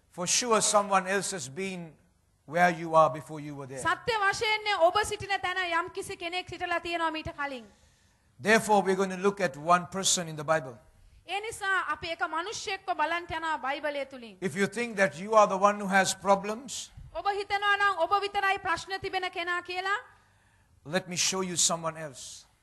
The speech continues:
Speaker 2: මම ඔබට පෙන්නන්නම් තව කෙනෙක්ව.
Speaker 1: who had so much of problems.
Speaker 2: ගොඩාක් කරදර තිබුණා වූ, ප්‍රශ්න තිබුණා වූ කෙනෙක්.
Speaker 1: And the problems was getting out of hand.
Speaker 2: ආ.
Speaker 1: The problems was getting out of hand.
Speaker 2: තමුන්ගේ අත-,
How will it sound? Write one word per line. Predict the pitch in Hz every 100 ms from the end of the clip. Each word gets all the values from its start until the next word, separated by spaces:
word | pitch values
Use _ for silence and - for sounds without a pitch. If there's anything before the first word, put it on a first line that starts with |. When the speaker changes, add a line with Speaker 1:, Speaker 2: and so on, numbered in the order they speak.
| -
Speaker 2:
මම | 349 359
ඔබට | 359 349
පෙන්නන්නම් | 339 349 339 339 320
තව | 285 320 349
කෙනෙක්ව. | 285 262 - 202 - -
Speaker 1:
who | 170
had | 175 190 185
so | - - 226 240
much | 196 180
of | 180 -
problems. | 160 123 117 - - - _ -
Speaker 2:
ගොඩාක් | 311 403 440 440
කරදර | - 392 415 392 381 370
තිබුණා | 381 381 359 349
වූ, | 339
ප්‍රශ්න | 339 - 370
තිබුණා | 349 330 320
වූ | 311
කෙනෙක්. | 311 285 269 _ _ _ _ -
Speaker 1:
And | 185 196
the | 185
problems | - 214 240 240 226 165
was | 185
getting | 147 214 208
out | 196 185
of | 156
hand. | 175 143 110 - - - _ _ _ _ _ 233
Speaker 2:
ආ. | 220 220 _ _ _ _ _ _ _ _ _ _ -
Speaker 1:
The | 139
problems | 185 180 190 175
was | 147
getting | 165 160 156
out | 147
of | 139
hand. | 135 127 101 - _ _ _ -
Speaker 2:
තමුන්ගේ | 359 415 427 427 359 302
අත-, | 311